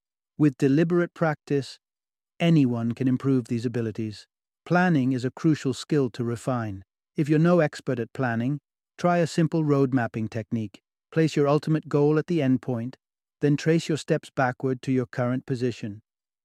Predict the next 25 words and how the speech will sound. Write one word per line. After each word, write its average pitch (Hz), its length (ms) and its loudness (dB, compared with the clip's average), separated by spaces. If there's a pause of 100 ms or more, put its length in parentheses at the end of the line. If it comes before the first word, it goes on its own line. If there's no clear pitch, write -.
(240)
Brainstorm 175 800 2
actionable 170 540 -2
steps - 640 -6 (140)
and 127 220 0
narrow 147 300 4
these 151 260 0
down 131 340 0
to 120 100 -4
three 170 420 2
major 147 320 2
milestones 123 800 -4 (260)
that 131 140 -4
will 131 160 -2
act 135 320 -2
as 123 120 -6
your 135 100 0
guideposts 127 760 -4
en 127 180 -2
route 131 300 0
to - 80 -8
your 131 160 0
final 127 500 -4
aim. 110 440 -8 (520)
For 165 140 2
instance, 147 400 0